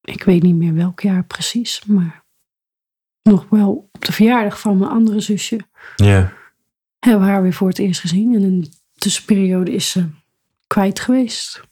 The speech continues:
Speaker 2: Hmm.
Speaker 1: Niemand wist waar ze was. Tenminste, van onze kant, niemand wist
Speaker 2: Ja.
Speaker 1: waar ze was.
Speaker 2: En jij zat met je andere zus bij het
Speaker 1: Ja.
Speaker 2: pleeggezin?
Speaker 1: Ja. En het pleeggezin heeft uiteindelijk ook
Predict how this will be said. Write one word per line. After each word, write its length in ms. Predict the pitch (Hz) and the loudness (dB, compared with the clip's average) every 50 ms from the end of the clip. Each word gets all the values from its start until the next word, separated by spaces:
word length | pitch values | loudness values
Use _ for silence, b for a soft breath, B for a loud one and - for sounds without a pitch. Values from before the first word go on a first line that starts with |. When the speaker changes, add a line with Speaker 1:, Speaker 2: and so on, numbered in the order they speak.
| _ _ | _ _
Speaker 2:
Hmm. 440 | - 92 92 92 87 80 78 - - _ | 2 4 6 6 4 4 0 -4 -10 _
Speaker 1:
Niemand 340 | - 190 208 202 190 180 165 | 2 4 4 4 4 2 2
wist 220 | 190 190 180 - | 0 0 0 -2
waar 180 | - 190 180 175 | -2 -2 0 0
ze 80 | 160 185 214 | 0 -2 -2
was. 280 | 240 226 - - _ _ _ _ _ _ _ _ _ _ _ _ _ _ _ _ _ _ _ _ _ _ | -4 -6 -10 -16 _ _ _ _ _ _ _ _ _ _ _ _ _ _ _ _ _ _ _ _ _ _
Tenminste, 640 | - - 214 196 190 - - 202 190 - - - _ | 0 2 4 4 4 2 0 0 -2 -2 -4 -8 _
van 300 | _ - - - 214 196 | _ -16 -2 0 2 4
onze 240 | 196 185 185 - 202 | 4 4 2 0 -2
kant, 320 | 175 - 180 180 185 - - | -2 0 0 0 0 0 0
niemand 280 | 202 190 190 190 170 | 0 2 2 0 -2
wist 200 | - 190 180 - | -4 -2 0 2
Speaker 2:
Ja. 120 | 208 202 190 | 4 4 4
Speaker 1:
waar 120 | - - | 4 2
ze 100 | 160 202 | 0 -2
was. 300 | 190 196 - - - _ _ _ _ _ _ _ _ _ _ _ _ _ _ _ _ - - | -4 -6 -10 -14 -18 _ _ _ _ _ _ _ _ _ _ _ _ _ _ _ _ -4 0
Speaker 2:
En 100 | 101 98 | 2 4
jij 160 | 98 98 98 | 4 4 4
zat 180 | 92 98 92 85 | 2 2 2 2
met 140 | 92 90 - | 2 2 2
je 60 | 92 | 2
andere 240 | 85 95 101 98 95 | 2 2 2 2 2
zus 400 | 95 - 98 92 - - - _ | 0 0 -2 -2 -2 -6 -6 _
bij 440 | - 92 90 85 85 87 82 80 - | 0 2 2 2 2 0 -2 -4 -6
het 200 | - - - - | -8 -8 0 2
Speaker 1:
Ja. 60 | - 85 | 2 2
Speaker 2:
pleeggezin? 480 | 80 82 - 76 78 82 78 78 82 85 | 2 0 -4 -4 -2 -2 -2 -2 -4 -2
Speaker 1:
Ja. 220 | - - 190 - b b b b b b b _ _ _ | -2 -2 -2 -2 b b b b b b b _ _ _
En 180 | - - 208 185 | 2 4 4 4
het 80 | 185 - | 4 2
pleeggezin 420 | - 202 190 - - - 202 180 | 0 0 0 0 0 2 2 2
heeft 380 | 170 165 175 170 - - - - | 2 2 0 -2 -4 -8 -8 -8
uiteindelijk 520 | 226 185 - 185 185 180 175 156 - - | -6 -2 0 2 2 2 0 -2 -6 -14
ook 100 | 165 | -20